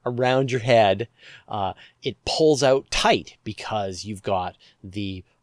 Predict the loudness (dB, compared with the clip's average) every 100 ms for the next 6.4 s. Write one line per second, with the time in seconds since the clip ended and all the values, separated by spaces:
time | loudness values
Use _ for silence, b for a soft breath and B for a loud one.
0 | _ _ -4 -2 0 0 -2 -4 _ _
1 | _ _ _ _ -2 0 0 -2 -10 -10
2 | -10 -12 _ _ -10 -6 -4 -6 -10 _
3 | -6 -4 -4 -4 -8 -8 -6 -6 -8 -14
4 | -10 -10 -8 0 2 2 -4 -12 _ b
5 | b -10 -8 -10 _ 2 6 6 4 4
6 | 4 4 0